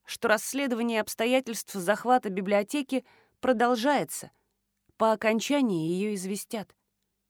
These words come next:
Вечером она вышла в супермаркет купить чего-нибудь на ужин. Кто-то окликнул её с другой стороны улицы.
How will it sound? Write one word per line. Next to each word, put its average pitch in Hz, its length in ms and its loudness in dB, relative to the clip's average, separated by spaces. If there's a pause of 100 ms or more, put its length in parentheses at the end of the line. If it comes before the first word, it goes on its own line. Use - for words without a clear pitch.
(880)
Вечером 185 480 0
она 170 160 0
вышла 175 320 -2
в - 40 -12
супермаркет 190 720 -4
купить - 380 -8
чего-нибудь 180 560 -4
на 170 160 -2
ужин. 143 380 -10 (1080)
Кто-то 254 360 2
окликнул 247 460 2
её 196 160 4
с 175 60 -4
другой 196 300 2
стороны 202 380 -2
улицы. 165 480 -6